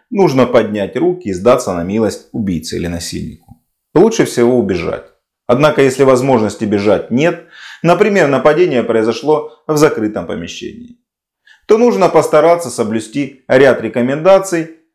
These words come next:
которые увеличат ваши шансы попасть именно в тот один процент оправдательных приговоров.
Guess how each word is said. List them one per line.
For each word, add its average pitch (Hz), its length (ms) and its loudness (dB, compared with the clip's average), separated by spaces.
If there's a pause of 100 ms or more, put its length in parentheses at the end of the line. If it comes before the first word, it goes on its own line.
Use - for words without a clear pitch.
(180)
которые 240 440 4
увеличат 160 640 0
ваши 113 240 0
шансы 165 420 0
попасть 107 460 0
именно 113 480 0
в - 100 -20
тот 139 240 4
один 98 300 -4
процент 160 500 -6
оправдательных 92 720 -4
приговоров. 85 580 -6